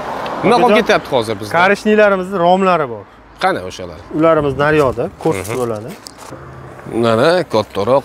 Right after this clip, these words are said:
Speaker 1: rom ekan.
Speaker 2: Kattaroq bular ayvonlarga, romlarga qo'ymoqchi bo'lganlarga qarishni bular.
Speaker 1: Mhm.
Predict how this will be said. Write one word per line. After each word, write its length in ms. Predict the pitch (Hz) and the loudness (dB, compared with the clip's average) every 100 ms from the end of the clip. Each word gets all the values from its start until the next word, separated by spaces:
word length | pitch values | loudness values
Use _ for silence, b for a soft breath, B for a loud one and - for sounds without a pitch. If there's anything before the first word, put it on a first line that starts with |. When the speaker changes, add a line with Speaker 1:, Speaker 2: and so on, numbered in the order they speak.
| - | -2
Speaker 1:
rom 180 | 110 98 | -2 0
ekan. 240 | 90 87 85 | -2 -4 0
Speaker 2:
Kattaroq 440 | 165 - 160 151 151 | 0 2 2 2 2
bular 220 | 156 139 - | 0 0 0
ayvonlarga, 800 | 160 180 190 185 175 143 131 123 120 | 2 4 4 4 4 2 0 0 0
romlarga 520 | 147 175 175 151 151 | 2 2 2 2 2
qo'ymoqchi 460 | 156 165 175 147 151 | 0 2 2 2 2
bo'lganlarga 520 | 151 147 139 127 139 196 - | 2 4 2 0 -2 -4 -2
qarishni 440 | 185 190 - 170 131 | 0 0 -2 -4 -4
bular. 260 | 120 120 190 247 131 | -4 -4 -4 -6 -6
Speaker 1:
Mhm. 260 | 101 135 | -6 -6